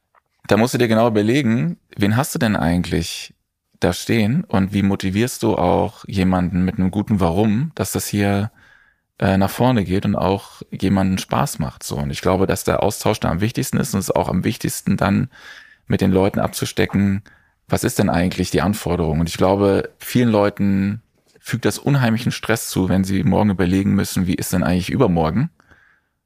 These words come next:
Ich glaube, der Mix daraus ist eigentlich das Beste und ich habe auch sehr viel Geld bezahlt mit dieser Company, dafür rauszubekommen, wer sind denn die richtigen Persönlichkeiten?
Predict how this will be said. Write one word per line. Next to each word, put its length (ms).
Ich 60
glaube, 160
der 100
Mix 260
daraus 560
ist 120
eigentlich 420
das 180
Beste 420
und 140
ich 140
habe 180
auch 260
sehr 280
viel 160
Geld 260
bezahlt 480
mit 100
dieser 200
Company, 640
dafür 380
rauszubekommen, 880
wer 200
sind 180
denn 120
die 80
richtigen 760
Persönlichkeiten? 1040